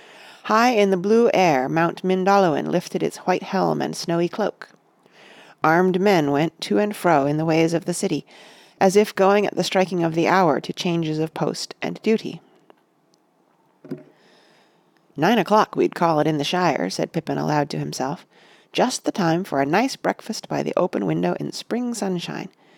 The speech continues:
And how I should like breakfast! Do these people ever have it, or is it over? And when do they have dinner, and where?"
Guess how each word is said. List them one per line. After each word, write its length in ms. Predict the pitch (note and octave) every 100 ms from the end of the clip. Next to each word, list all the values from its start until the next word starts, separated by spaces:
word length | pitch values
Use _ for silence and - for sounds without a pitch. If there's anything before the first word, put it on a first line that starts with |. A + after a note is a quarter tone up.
| _ - - -
And 120 | -
how 220 | E3+ B3 G#3+
I 160 | A3+
should 320 | B3 A3+ A3+
like 380 | D3 F3 B3+ -
breakfast! 600 | D#3 A#3+ - - - - _ _ _ _ _
Do 60 | -
these 200 | D4 F4
people 320 | - - -
ever 180 | G3+ D#3
have 260 | E3 G3
it, 240 | D4+ - - -
or 140 | F#3
is 140 | B3
it 120 | D4 -
over? 460 | A3 E4 E3 - - _ - _ - -
And 260 | - G3+ F#3+
when 140 | A3+
do 80 | C4+
they 100 | A#3+
have 200 | A3+ A#3
dinner, 400 | A3+ A#3+ - F3 -
and 140 | F3+ F#3
where?" 500 | C#4+ E4 - G3